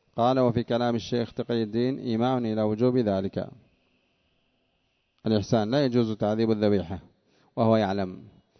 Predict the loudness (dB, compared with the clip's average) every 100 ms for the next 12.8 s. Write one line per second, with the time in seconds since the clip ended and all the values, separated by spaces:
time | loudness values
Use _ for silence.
0 | _ _ _ -6 -4 -2 0 2 0 2
1 | 0 2 -2 -2 -4 -4 -4 -2 -2 -2
2 | -2 -2 -2 0 0 0 0 -2 -2 -2
3 | -2 -4 0 0 2 0 -2 -2 -2 -2
4 | 0 0 -2 -6 -6 -2 -2 0 2 0
5 | -4 _ _ _ _ -10 0 2 2 2
6 | 2 0 2 2 2 0 -4 -2 -2 0
7 | 2 2 0 0 -2 -2 0 0 -2 -4
8 | -4 2 2 2 0 -2 -2 -2 -4 -2
9 | 2 2 2 0 -2 -4 -14 -20 _ _
10 | _ _ _ _ 0 2 2 0 -2 0
11 | 0 0 -4 -4 -2 0 0 0 0 -2
12 | -2 0 0 -2 -2 0 0